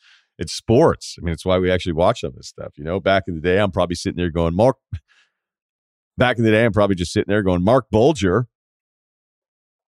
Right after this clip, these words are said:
give that guy the right weapons." You know, he's not a tier one Q B. All right, maybe the health thing. Um, why can't Eddie Curry just be another Elton Brand, right? Twenty-four years old. Look up the stats.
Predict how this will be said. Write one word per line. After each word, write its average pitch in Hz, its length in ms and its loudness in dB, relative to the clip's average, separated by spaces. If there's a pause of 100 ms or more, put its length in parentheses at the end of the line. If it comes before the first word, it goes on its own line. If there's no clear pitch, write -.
(520)
give 127 180 2
that 147 180 4
guy 123 160 2
the 104 100 2
right 90 260 0
weapons." 95 600 -2 (840)
You 90 100 -6
know, 110 320 -2
he's 90 160 -4
not 101 160 2
a 113 60 -2
tier 123 240 2
one 120 180 2
Q 127 220 2
B. 147 300 2 (300)
All 110 80 0
right, 98 120 2
maybe 104 180 -2
the 82 80 -4
health 92 260 0
thing. 87 280 -8 (440)
Um, 82 360 2
why 113 220 0
can't 175 360 0
Eddie 117 220 2
Curry 98 360 0
just 82 220 -6
be 98 100 0
another 85 360 0
Elton 76 240 -4
Brand, 71 300 -6 (220)
right? 98 200 -2
Twenty-four 92 400 0
years 87 180 0
old. 98 180 2
Look 101 140 -2
up - 120 -6
the 82 60 -10
stats. 95 520 -2